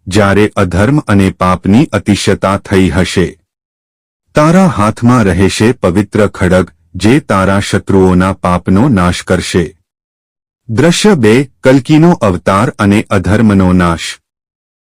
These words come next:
કલ્કી પવિત્ર ઘોડા પર આરૂઢ છે, હાથમાં તેજસ્વી તલવાર, પ્રાણીઓ,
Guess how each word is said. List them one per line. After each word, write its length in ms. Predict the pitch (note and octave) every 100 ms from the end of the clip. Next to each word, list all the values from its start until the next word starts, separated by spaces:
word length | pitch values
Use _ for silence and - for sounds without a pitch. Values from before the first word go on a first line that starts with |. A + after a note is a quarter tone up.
| _ -
કલ્કી 360 | E3+ F3+ G#3+
પવિત્ર 520 | G3+ A2 A2 C3 - D#3+
ઘોડા 400 | G2 G2 F#2+ F#2
પર 220 | - G2
આરૂઢ 420 | - F#2 F#2 F2+
છે, 440 | - - E2 - _ _ -
હાથમાં 520 | C#3+ E3+ D3 E3 E3
તેજસ્વી 560 | - G2 G#2+ G2+ G#2 A2
તલવાર, 560 | - F2+ E2+ E2+ E2+ - _ -
પ્રાણીઓ, 600 | G2 F2+ F#2 F2+ A2